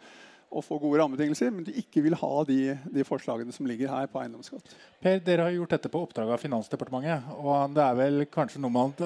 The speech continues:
Speaker 2: mange får inntrykk av at, eh, kommer en rapport fra Finansdepartementet, så er det sørg for at vi får inn pengene. Det er fokus. Har det vært fokus her også?
Speaker 1: Vi har gjort dette på oppdrag av en, eh, regjering.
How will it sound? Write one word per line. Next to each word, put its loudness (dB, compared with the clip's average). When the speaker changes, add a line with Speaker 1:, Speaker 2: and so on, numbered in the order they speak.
Speaker 2:
mange 0
får 2
inntrykk 0
av 4
at, -4
eh, 0
kommer 0
en 2
rapport -4
fra -4
Finansdepartementet, -4
så 4
er 0
det 2
sørg -2
for 0
at -4
vi -2
får 0
inn -4
pengene. 0
Det 2
er 2
fokus. -6
Har 0
det 2
vært -6
fokus -8
her -2
også? -8
Speaker 1:
Vi 2
har 2
gjort 0
dette 0
på 0
oppdrag 2
av 4
en, -2
eh, -8
regjering. 2